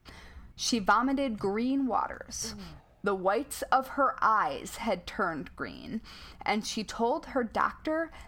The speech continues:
Speaker 1: that everything she looked at was green in her final hours. Um, yeah.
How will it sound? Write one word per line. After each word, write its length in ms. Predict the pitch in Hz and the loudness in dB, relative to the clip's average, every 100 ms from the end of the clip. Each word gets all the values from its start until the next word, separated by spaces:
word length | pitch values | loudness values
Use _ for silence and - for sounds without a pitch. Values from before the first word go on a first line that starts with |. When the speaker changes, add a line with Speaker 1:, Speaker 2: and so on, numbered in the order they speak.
| - | -2
Speaker 1:
that 160 | 196 - - | -2 -2 2
everything 680 | 220 247 285 285 294 294 294 | 4 4 0 0 2 2 0
she 300 | - - 233 | 0 0 0
looked 420 | 196 196 - - | 0 -2 -2 0
at 340 | 285 294 - - - | 2 0 -4 -14 -4
was 200 | 156 185 | -4 -2
green 480 | 185 143 69 - 214 - - | -4 -4 -6 -8 -10 -4 0
in 80 | |
her 140 | 214 175 | 0 2
final 360 | - 147 147 - | 2 2 0 0
hours. 640 | - - 92 - - - - - - - - - - - | 0 0 -4 -4 -6 -8 -10 -18 -16 -16 -16 -16 -18 -2
Um, 480 | - 185 151 127 185 - - - - - | 2 4 2 0 -4 -8 -18 -20 -12 0
yeah. 160 | 185 | 0